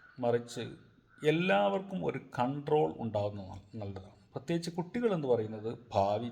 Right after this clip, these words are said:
തലമുറയാണ്. അവരെ നിയന്ത്രിക്കേണ്ടതും നേർവഴിക്ക് നടത്തേണ്ടതും ഒരു രാഷ്ട്രത്തിൻ്റെ മുതൽക്കൂട്ടായി കാണേണ്ടതാണ് അവരെ. അതുകൊണ്ട് തന്നെ അവർ വഴിതെറ്റിപ്പോവുക, അവർ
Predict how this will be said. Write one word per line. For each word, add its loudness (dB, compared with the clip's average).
തലമുറയാണ്. -6
അവരെ 8
നിയന്ത്രിക്കേണ്ടതും 2
നേർവഴിക്ക് 6
നടത്തേണ്ടതും -2
ഒരു 2
രാഷ്ട്രത്തിൻ്റെ 6
മുതൽക്കൂട്ടായി 2
കാണേണ്ടതാണ് -2
അവരെ. -14
അതുകൊണ്ട് 0
തന്നെ -12
അവർ 6
വഴിതെറ്റിപ്പോവുക, 6
അവർ 8